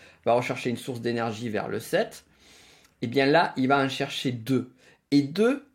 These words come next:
sources d'énergie qui sont complémentaires. On le voit excessivement bien sur les profils trois, six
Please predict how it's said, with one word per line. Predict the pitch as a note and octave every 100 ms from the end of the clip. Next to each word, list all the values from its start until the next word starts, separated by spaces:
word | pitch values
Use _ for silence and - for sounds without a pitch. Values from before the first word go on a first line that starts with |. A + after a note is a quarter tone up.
| _
sources | - - C#3 B2
d'énergie | B2+ A#2+ B2+ E3+ A3
qui | C3
sont | B2 F3+ F#3+
complémentaires. | - C#3 C3+ D#3+ D#3 D3 C#3+ C3+ G#2 - - - _ -
On | F3
le |
voit | F#3+ A3 - - _ _ _
excessivement | C4 C4+ - - G#3+ - G3+ F3+ F3 D#3+
bien | D#3 D3+ F3+ G3
sur | - D#3 C3+
les | C3+
profils | - B2+ D#3+ D3+
trois, | - C#3+ C3 C3+ C#3+ -
six | - C3+ B2+ -